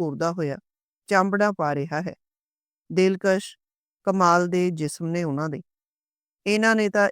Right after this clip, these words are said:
ਇਸ ਬੈਠਕ ਨੂੰ ਨਾਚ ਗਾਣੇ ਦੀ ਸਟੇਜ ਵਿੱਚ ਬਦਲ ਕੇ ਰੱਖ ਦਿੱਤਾ। ਜਦੋਂ ਮੈਂ ਮੈਡਮ ਜਾਜਾ ਜਾਰਨੇ ਦੇ ਸਕੂਲ 'ਚ ਸਾਂ, ਮੇਰੇ ਯਾਦ ਹੈ ਉੱਥੇ ਕਈ ਸ਼ਹਿਜ਼ਾਦੀਆਂ ਵੀ ਮੇਰੇ ਨਾਲ ਸਨ।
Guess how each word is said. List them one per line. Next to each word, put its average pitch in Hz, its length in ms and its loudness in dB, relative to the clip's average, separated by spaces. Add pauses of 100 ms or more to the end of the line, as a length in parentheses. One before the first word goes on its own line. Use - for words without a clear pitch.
ਇਸ 185 260 -6
ਬੈਠਕ 165 400 -4
ਨੂੰ 180 220 -2
ਨਾਚ 156 320 -2
ਗਾਣੇ 160 240 -2
ਦੀ 170 140 -4
ਸਟੇਜ 156 400 -6
ਵਿੱਚ 165 240 -8 (260)
ਬਦਲ 185 340 2
ਕੇ 180 140 -2
ਰੱਖ 139 260 -4
ਦਿੱਤਾ। 151 260 -8 (880)
ਜਦੋਂ 196 440 2
ਮੈਂ 175 360 -2 (480)
ਮੈਡਮ 180 560 0
ਜਾਜਾ 165 560 -2 (600)
ਜਾਰਨੇ 175 480 0
ਦੇ 185 140 0
ਸਕੂਲ 165 380 -6
'ਚ - 80 -14
ਸਾਂ, 147 280 -6 (960)
ਮੇਰੇ 202 280 4
ਯਾਦ 185 360 4
ਹੈ 190 160 0 (120)
ਉੱਥੇ 180 460 -4 (100)
ਕਈ 196 220 -2
ਸ਼ਹਿਜ਼ਾਦੀਆਂ 165 760 -4
ਵੀ 160 200 -6 (200)
ਮੇਰੇ 180 200 0
ਨਾਲ 139 300 -2
ਸਨ। - 220 -8